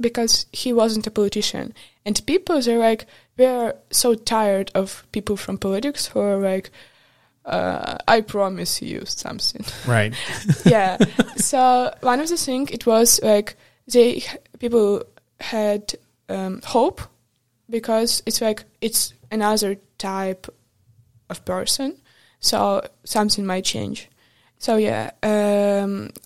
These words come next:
Speaker 1: like, support was high and mostly it's still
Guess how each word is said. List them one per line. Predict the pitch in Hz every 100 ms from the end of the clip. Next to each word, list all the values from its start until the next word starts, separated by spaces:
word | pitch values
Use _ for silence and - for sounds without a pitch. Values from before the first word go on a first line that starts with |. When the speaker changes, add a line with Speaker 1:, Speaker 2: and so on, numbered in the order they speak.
| -
Speaker 1:
like, | 190 185
support | - 214 214 208 214 220 - _ _
was | 208 202 -
high | 220 214 -
and | 214 208 - -
mostly | 208 202 214 - 208
it's | 208
still | - 208 214 262